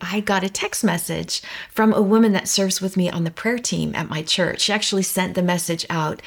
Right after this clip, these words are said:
to all of us on the team. And it not only absolutely expresses the heart of God, but it served as a confirmation that I was on the right track for today, exactly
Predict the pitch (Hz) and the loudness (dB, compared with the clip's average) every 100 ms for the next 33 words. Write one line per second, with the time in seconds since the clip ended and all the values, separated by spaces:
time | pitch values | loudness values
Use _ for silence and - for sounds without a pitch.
0 | - - - - 190 196 170 147 - - | -12 -8 -2 4 6 6 4 0 -2 -2
1 | 165 160 160 175 156 147 147 - - - | 0 -2 -2 -2 -2 -2 -4 -8 -18 -4
2 | - 220 220 320 381 269 214 196 180 170 | 4 4 4 2 2 4 4 4 4 2
3 | - _ - - 240 233 240 214 - 180 | -4 _ -6 -2 0 2 4 4 4 0
4 | 175 - 170 165 170 160 165 - 165 180 | 0 -2 -2 -2 -2 -2 -4 -6 -4 -2
5 | 165 160 165 156 147 180 180 - - - | 0 -2 -2 -4 -2 0 0 0 -2 -2
6 | - - 240 185 - 190 196 165 165 165 | -2 0 0 0 -2 -2 0 2 2 2
7 | - 165 165 - - 180 190 208 202 180 | 0 -2 -4 -8 -4 0 4 4 4 2
8 | 165 156 160 165 - - 160 147 - - | 2 2 0 -2 -2 0 0 0 -4 -16
9 | - - 180 165 160 151 143 139 - 180 | -20 -4 0 0 -2 -2 -2 -2 -2 -2
10 | 170 165 180 190 190 170 160 | 0 2 2 2 0 -2 -2